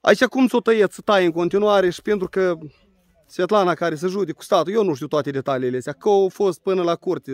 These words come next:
până dincolo de curte. Acum, ca să nu-l încurce la băieții ăștia care taie pădurea în continuare, au venit să execute silit evacuarea. Și doamna spune că n-are unde trăi. Pe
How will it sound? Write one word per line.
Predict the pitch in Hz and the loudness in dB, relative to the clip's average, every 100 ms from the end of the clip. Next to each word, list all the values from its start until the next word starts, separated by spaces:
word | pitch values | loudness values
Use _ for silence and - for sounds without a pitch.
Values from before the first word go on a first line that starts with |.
| 127 | -6
până | - 190 185 180 165 | -2 0 0 -2 -4
dincolo | 196 185 175 | -4 -2 -4
de | 165 | -4
curte. | - 175 131 123 - - - - _ _ _ _ _ _ _ _ _ _ _ _ - | -4 -4 -2 -8 -10 -20 -20 -20 _ _ _ _ _ _ _ _ _ _ _ _ 2
Acum, | 202 285 240 226 | 2 6 6 6
ca | 226 | 2
să | 202 | 0
nu-l | 240 240 | 2 2
încurce | 220 196 226 185 202 | 2 0 -2 0 2
la | 185 190 | 4 4
băieții | 196 190 196 | 4 2 -2
ăștia | 170 | -4
care | 165 190 165 | -2 -2 0
taie | 185 175 | 0 0
pădurea | 147 160 170 156 151 | 0 -2 0 0 0
în | 151 | -2
continuare, | 151 175 160 170 190 165 151 165 151 _ _ _ _ _ _ | -2 -2 0 2 2 2 0 -4 -10 _ _ _ _ _ _
au | 185 | -2
venit | 185 220 214 | 0 0 -2
să | - 202 185 180 - _ _ _ | -2 0 2 0 -6 _ _ _
execute | 170 160 170 - 202 - 160 147 _ _ _ _ _ _ _ _ _ _ | -2 0 -2 -2 -2 -2 -4 -6 _ _ _ _ _ _ _ _ _ _
silit | - 185 180 160 - _ _ | -2 2 4 2 0 _ _
evacuarea. | 156 165 - 151 120 113 | -4 -4 0 0 0 -6
Și | - | -6
doamna | 170 208 196 | -2 0 0
spune | - 202 | -2 -4
că | 190 | -2
n-are | 190 170 | -2 0
unde | 151 | -2
trăi. | 143 143 143 110 | -2 -4 -4 -8
Pe | 143 | -14